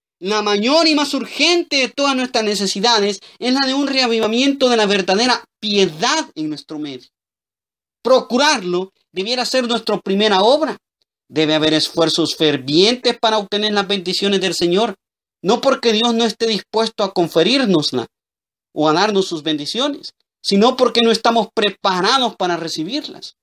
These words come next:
Nuestros padres celestiales, o nuestro Padre Celestial, perdón,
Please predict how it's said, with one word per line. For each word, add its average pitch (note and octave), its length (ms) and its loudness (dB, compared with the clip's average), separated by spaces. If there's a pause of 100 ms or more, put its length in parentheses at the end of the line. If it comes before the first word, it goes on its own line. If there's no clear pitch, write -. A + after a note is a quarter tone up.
(1900)
Nuestros G3 360 2
padres D#4 300 2
celestiales, A3 960 -4
o F3+ 100 2
nuestro C4 380 0
Padre A3+ 240 -2
Celestial, G3 540 -6
perdón, A2+ 340 -12